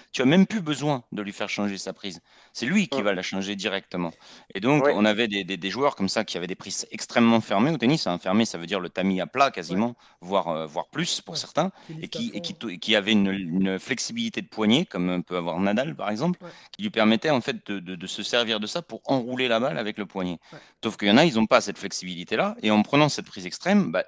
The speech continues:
Speaker 1: systématiquement, une balle basse,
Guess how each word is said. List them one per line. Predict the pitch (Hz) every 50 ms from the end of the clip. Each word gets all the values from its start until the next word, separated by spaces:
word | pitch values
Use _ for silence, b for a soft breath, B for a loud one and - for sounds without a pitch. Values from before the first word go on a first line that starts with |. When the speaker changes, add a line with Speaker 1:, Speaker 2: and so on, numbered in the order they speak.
| _ -
Speaker 1:
systématiquement, | - - - - - 156 - 139 135 135 127 - 127 - 139 139 131 117 -
une | - 101 104 101
balle | 101 95 95 95 - - _ _ _ _ _ _ - -
basse, | 117 135 175 - - - - -